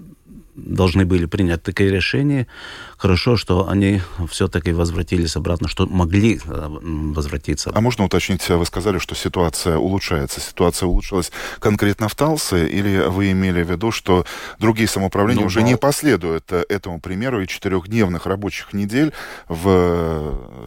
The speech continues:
Speaker 2: в Ятвар в местной власти не будет?
Speaker 1: Я очень надеюсь, что не будет. Мы знаем, что в Балве тоже ведь был, было такое, э, ну, четыре дня, щас тоже, э, будет пять дней. Значит, это было, эм, то, к-, ну,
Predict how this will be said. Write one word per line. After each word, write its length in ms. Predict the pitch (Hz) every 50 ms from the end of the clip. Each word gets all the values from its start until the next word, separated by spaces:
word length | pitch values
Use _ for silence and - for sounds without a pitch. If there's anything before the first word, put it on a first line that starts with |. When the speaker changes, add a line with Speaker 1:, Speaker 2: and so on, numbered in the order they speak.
| - - - 71 73
Speaker 2:
в 60 | 82
Ятвар 460 | 98 107 120 - 110 107 98 95 85 - -
в 180 | 85 82 90
местной 300 | 98 104 - - - 85
власти 260 | 85 87 85 - - 82
не 100 | 82 82
будет? 240 | 80 - 67 62 90
Speaker 1:
Я 140 | 95 95
очень 240 | 98 101 - 85 80
надеюсь, 380 | 78 78 78 78 87 80 80 80
что 180 | - - 90
не 160 | 82 87 87 85
будет. 320 | 80 90 82 82 80 76
Мы 100 | 87 85
знаем, 280 | 85 85 92 87 85 80
что 160 | - 85 82
в 20 |
Балве 380 | 80 80 90 95 98 95 90 85
тоже 260 | - 104 110 95 82
ведь 160 | 73 73 71 71
был, 280 | 73 76 80 73 -
было 340 | - - 78 80 76 71 76
такое, 440 | 76 73 73 - 78 78 78 73 73
э, 320 | 73 76 78 76 76 78 76
ну, 180 | 76 80 80
четыре 400 | 80 - 85 78 - 87 82 80
дня, 220 | 76 82 82 82 80
щас 260 | - - 80 - -
тоже, 220 | - 98 95 92
э, 380 | 80 78 69 82 85 80 80 78
будет 300 | 76 85 80 80 76 -
пять 320 | - - 92 85 80 - -
дней. 280 | 85 82 76 76 - - - - - - - - - -
Значит, 440 | - 85 85 87 87 - 92 82 -
это 200 | 90 85 - 92
было, 380 | 82 82 95 92 92 87 80 78 - - -
эм, 680 | 85 85 85 85 85 85 85 80 80 82 82 - - -
то, 120 | - 101 104
к-, 140 | - - - - - - - - - - - - - - _ _ - -
ну, 120 | 101 92